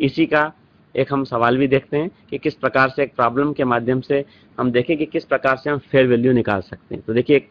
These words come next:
एक आपके सामने कुछ details दे रखे हैं।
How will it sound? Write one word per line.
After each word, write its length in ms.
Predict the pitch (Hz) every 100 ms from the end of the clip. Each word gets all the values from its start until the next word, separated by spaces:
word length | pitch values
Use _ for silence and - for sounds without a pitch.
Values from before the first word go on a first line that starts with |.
| -
एक 240 | 131 120
आपके 380 | 123 120 120 135
सामने 320 | 131 127 139 139
कुछ 220 | 143 117
details 460 | 98 113 151 156 127
दे 120 | 123
रखे 220 | 120 131
हैं। 140 | 139